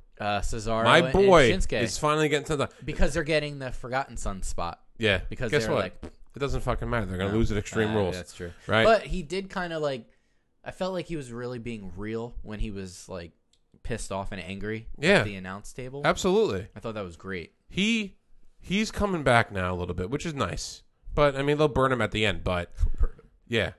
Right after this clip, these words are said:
Speaker 1: What,
Speaker 2: But
Speaker 1: was their finisher basically a Cesaro swing with a Kin-, uh, Kinshasa?
Speaker 2: Yeah.
Speaker 1: They've done that before, right?
Speaker 2: Yeah.
Speaker 1: Yeah.
Speaker 2: I mean, 'cause, 'cause they tagged up, they tagged a little bit here and there,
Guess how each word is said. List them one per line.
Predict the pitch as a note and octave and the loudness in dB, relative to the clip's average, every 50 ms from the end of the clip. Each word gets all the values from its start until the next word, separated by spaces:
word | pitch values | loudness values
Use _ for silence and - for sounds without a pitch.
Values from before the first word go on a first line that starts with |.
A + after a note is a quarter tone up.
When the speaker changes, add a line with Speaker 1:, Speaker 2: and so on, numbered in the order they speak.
| _ _ | _ _
Speaker 1:
What, | - B2 C#3+ D3 | -8 -6 -4 -2
Speaker 2:
But | - - | -2 -2
Speaker 1:
was | C3+ B2 | -2 -2
their | D#3 D3+ C#3 | -2 -2 -2
finisher | - - C3+ C3 C#3 D3 - - D#3 D3+ D3 | -4 -6 -8 -6 -6 -6 -4 -2 -2 -2 -2
basically | B2+ - B2 B2 - C#3+ B2 B2+ A#2+ A2+ | -4 -4 -6 -8 -8 -8 -8 -8 -8 -8
a | |
Cesaro | A2 - A2+ G2+ G2+ G#2 G#2 G#2+ G#2+ G2+ | -8 -10 -12 -8 -6 -6 -4 -4 -6 -6
swing | - - - G#2+ G#2+ G#2+ | -6 -6 -6 -6 -6 -8
with | G#2+ F#2+ | -10 -12
a | F#2+ | -14
Kin-, | - - G#2 F#2+ G2 - - - | -14 -14 -16 -16 -16 -16 -16 -16
uh, | F#2 F2 F2 F2+ | -14 -14 -14 -14
Kinshasa? | - - G2 F#2+ G2 F#2+ G2 G2 - G2+ | -16 -16 -12 -10 -8 -8 -8 -8 -6 -4
Speaker 2:
Yeah. | G2+ F#2+ F#2 F2 - - - - - | -4 -4 -4 -6 -8 -14 -20 -16 -14
Speaker 1:
They've | F3 G3+ | -12 -12
done | - C4 A3 C#3+ | -10 -10 -8 -8
that | F2+ - - | -10 -10 -12
before, | A#2+ - - A#2 - - - _ _ _ _ _ - | -16 -18 -18 -18 -18 -18 -20 _ _ _ _ _ -14
right? | G#2+ F#2 - - - - - | -12 -12 -12 -14 -16 -18 -18
Speaker 2:
Yeah. | - G2+ | -18 -20
Speaker 1:
Yeah. | F#2 - _ _ _ _ _ _ _ - | -20 -20 _ _ _ _ _ _ _ -4
Speaker 2:
I | C3+ D3+ | -2 0
mean, | D#3+ D#3 D3+ | 0 0 0
'cause, | D#3 D3+ D3 C#3+ - - C3 | 0 -2 -2 -4 -8 -12 -8
'cause | - F3 E3 D#3+ | -6 -4 0 0
they | G#3 G3 | 0 0
tagged | G3 G#3 F3+ D#3+ D#3 C3 | 2 2 2 2 2 2
up, | B2+ A#2 G2 - - | 0 -2 -4 -6 -10
they | G2+ C3 C#3+ | -8 -6 -6
tagged | C3+ - C#3 A#2+ A2+ G#2+ F#2 | -4 -2 -2 -2 -2 -2 -4
a | F2+ | -8
little | F2 F2+ F2+ F2 E2+ | -10 -10 -12 -12 -12
bit | E2 E2+ - | -12 -12 -12
here | F#2 F2+ F2+ | -12 -12 -12
and | F#2 F2+ | -14 -14
there, | F2+ - - - | -14 -14 -14 -14